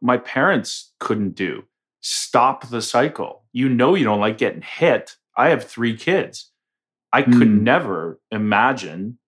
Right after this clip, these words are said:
Speaker 1: hitting them. I just, um, because, I mean, we're there to, like, protect them, to lead them. I just, that, that didn't work for me. And so, I don't know, like, I
Speaker 2: But
Speaker 1: just never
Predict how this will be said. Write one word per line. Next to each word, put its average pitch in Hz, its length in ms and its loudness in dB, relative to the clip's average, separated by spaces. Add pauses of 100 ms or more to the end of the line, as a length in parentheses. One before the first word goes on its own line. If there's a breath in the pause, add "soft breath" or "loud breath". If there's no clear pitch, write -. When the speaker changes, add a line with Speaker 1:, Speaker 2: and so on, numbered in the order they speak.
Speaker 1:
hitting 170 300 -2
them. 50 240 -18 (480)
I 107 140 0
just, 117 380 -2
um, 101 600 2 (460)
because, 123 760 0 (300)
I 110 80 0
mean, 123 260 2
we're 113 280 0
there 117 180 4
to, 104 100 -2
like, 90 280 -4
protect 143 400 -2
them, 98 200 -4
to 95 100 -12
lead 117 340 -4
them. 95 320 -4 (100)
I 85 60 -10
just, 90 300 -14
that, 90 200 -10
that 90 180 -2
didn't 98 260 -4
work 107 200 -2
for - 160 -8
me. 113 340 0
And 87 300 -4
so, 104 480 2 (560 soft breath)
I - 80 2
don't 139 160 2
know, 120 180 4
like, 113 240 0
I 170 60 4
Speaker 2:
But 185 80 4
Speaker 1:
just 139 220 -2
never 113 540 2